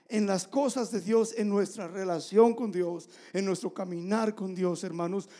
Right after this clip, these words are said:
los que comenzamos somos nosotros.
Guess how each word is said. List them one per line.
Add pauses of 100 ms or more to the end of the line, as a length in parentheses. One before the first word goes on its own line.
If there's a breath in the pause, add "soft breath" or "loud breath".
los
que
comenzamos
somos
nosotros.